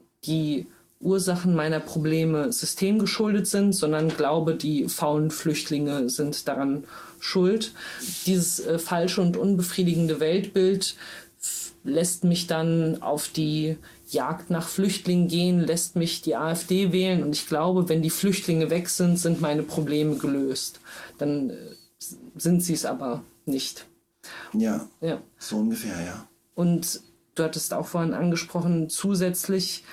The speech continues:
Speaker 1: behindert diese Denkweise die tatsächliche Lösung meines Leides. Die,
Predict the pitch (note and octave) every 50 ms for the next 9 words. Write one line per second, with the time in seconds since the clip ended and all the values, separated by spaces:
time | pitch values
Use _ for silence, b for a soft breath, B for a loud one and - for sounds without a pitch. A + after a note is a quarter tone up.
0 | B B B B B _ _ E3+ E3 E3 G#3 A3+ A#3+ A#3+ A#3+ A#3+ A#3+ A#3+ - -
1 | - - - F#3 F#3 E3+ F3+ F3 F3 F3 F3+ G3 G#3+ G#3+ G#3+ - E3 D#3+ E3+ F#3
2 | F#3 E3+ F#3 F#3 E3 - - - E3 E3 D#3+ D#3+ D#3 - - - - F3 E3+ -
3 | - A3 A3 A3 - F3 D#3 - - - C3 B2 B2+ B2 - - _ _ _ _
4 | _ _ - E3 F3+ F#3+ F#3 F3 - C3+ C#3+ C3+ B2+ B2 B2+ C3+ C#3 C3 C3 C3
5 | B2+ B2 B2 - - D3 B2 A#2+ A#2 A#2+ A#2+ A#2 B2 A#2 - - - - - _
6 | _ - D#3+ E3 E3 E3 E3+ F3 F3